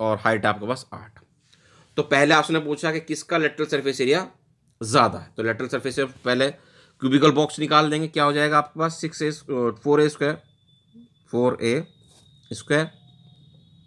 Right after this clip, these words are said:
फ़ोर फ़ोर रहा, ए का मतलब क्या है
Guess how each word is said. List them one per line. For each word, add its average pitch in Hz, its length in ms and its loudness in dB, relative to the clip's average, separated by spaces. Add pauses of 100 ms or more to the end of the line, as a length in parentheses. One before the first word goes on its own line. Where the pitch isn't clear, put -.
(1160)
फ़ोर 151 200 8
फ़ोर 160 280 4
रहा, 160 240 6
ए 143 120 4
का 147 140 -2
मतलब 151 340 0
क्या 151 200 4
है 143 260 -2